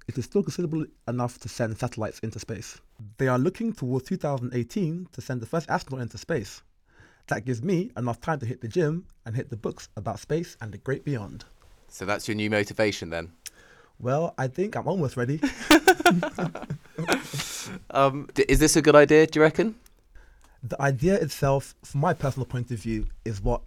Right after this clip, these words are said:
Speaker 1: Nigeria needs, what any country that looking, that looks to develop actually needs in terms of progress, in terms of how to actually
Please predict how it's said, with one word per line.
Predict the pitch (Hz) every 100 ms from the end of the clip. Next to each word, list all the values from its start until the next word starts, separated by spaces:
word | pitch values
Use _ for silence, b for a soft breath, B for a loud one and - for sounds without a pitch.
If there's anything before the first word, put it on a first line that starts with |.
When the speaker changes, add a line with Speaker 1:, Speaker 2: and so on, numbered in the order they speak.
| - -
Speaker 1:
Nigeria | 117 110 123 117 113
needs, | 165 120 -
what | 123 143 -
any | 214 196
country | 131 - 135 131
that | 120
looking, | 131 127 123 -
that | 127
looks | 123
to | 131
develop | - 120 139 - -
actually | 120 - 117
needs | 107 107 104 - -
in | 113
terms | 127 120 113
of | 117
progress, | - 170 170 165 160 - -
in | 117
terms | - 135 113
of | 117 113 -
how | - 143
to | 139 139
actually | 135 135 127 117